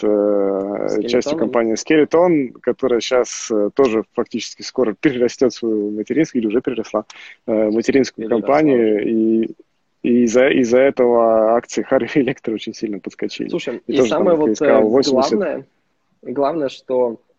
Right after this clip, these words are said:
Speaker 2: они в каждом отчете это указывали, что они владеют этой компанией.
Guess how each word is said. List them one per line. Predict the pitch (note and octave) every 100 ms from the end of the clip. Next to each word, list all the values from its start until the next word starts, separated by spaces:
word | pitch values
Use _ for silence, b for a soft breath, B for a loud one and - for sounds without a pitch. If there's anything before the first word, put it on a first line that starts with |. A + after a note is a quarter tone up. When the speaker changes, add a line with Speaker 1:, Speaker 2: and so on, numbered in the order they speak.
| _
Speaker 2:
они | - C3 C3+
в | -
каждом | C#3+ D3+ C#3 B2+
отчете | A2 - E3 -
это | A#2 A#2+
указывали, | - B2 A2 F2+ -
что | -
они | G2+ A2+
владеют | A2+ G#2+ A#2 G2+ G#2+
этой | G2+
компанией. | - G#2 A2 G#2 G2 -